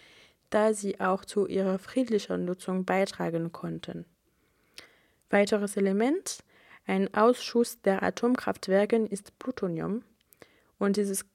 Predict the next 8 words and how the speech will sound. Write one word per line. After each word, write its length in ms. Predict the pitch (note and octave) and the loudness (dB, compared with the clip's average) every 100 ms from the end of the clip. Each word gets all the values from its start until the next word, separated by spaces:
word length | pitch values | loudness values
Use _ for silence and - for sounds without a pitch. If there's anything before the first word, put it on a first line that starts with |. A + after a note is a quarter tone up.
| C#4+ - | -10 0
chemische 440 | B3+ A#3+ - - | 4 4 2 -2
Element 760 | G3 G3 A#3 A3 A3 C4 - - _ | 2 4 4 4 4 2 -2 -10 _
wird 220 | A3 G#3 - | 2 2 2
für 180 | G#3 | -2
Atomwaffen 680 | F#3+ F#3+ A#3+ G#3+ E3 - E3 | -2 0 0 0 -2 -4 -6
benötigt. 720 | E3 D#3+ E3 - - - - - _ _ _ _ _ _ - | -6 -8 -8 -10 -14 -14 -16 -18 _ _ _ _ _ _ 2
Kernenergie 680 | B3+ C4 B3+ A#3 A#3+ A3 A3+ | 4 6 4 4 2 0 -4
friedlicher 760 | - C#4 C4+ C4+ - B3 B3+ | -2 -2 0 0 2 2 0